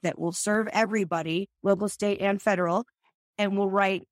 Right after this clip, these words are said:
voluntary consensus standards, which is the only type of standards the government is mandated to use, um, provide third-party certification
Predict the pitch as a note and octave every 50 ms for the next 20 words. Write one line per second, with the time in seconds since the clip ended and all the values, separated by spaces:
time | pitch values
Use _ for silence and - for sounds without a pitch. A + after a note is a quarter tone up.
0 | - - F3 F#3+ F#3+ G3+ G#3+ A3 - A#3 A3 A3 A3+ - - A3+ A3 - A3+ G#3
1 | G3 - - F#3+ F3 - - F3+ E3 D#3+ D#3+ D#3+ F3 G3 G3 - - E3+ F3 -
2 | - E3+ D#3 D3+ E3 E3+ F3 F3+ F#3+ F3+ G3 F#3+ - - - - G3 G3 F#3 F#3+
3 | E3+ D3+ E3+ E3 F#3 F3 F3 F#3 F3 E3 - D#3 E3 D#3 E3+ E3+ F3 F#3 F#3+ G3
4 | F#3+ G3 F#3+ F#3 F#3 E3+ - F#3+ D#3+ D#3 D#3 D#3 D#3 F3+ A3+ - - _ - -
5 | - - _ _ _ - F#3+ F#3 F3+ F3 E3+ - - G3+ F3+ G3 G3+ G3 G3 F3
6 | - - G#3+ G#3+ G#3 F3+ - G#3 G#3 G3+ G#3 G3+ - - G3+ F#3+ G3 - F#3+ -
7 | - F3+ F3 E3 - - F3+ F3 F#3 G3+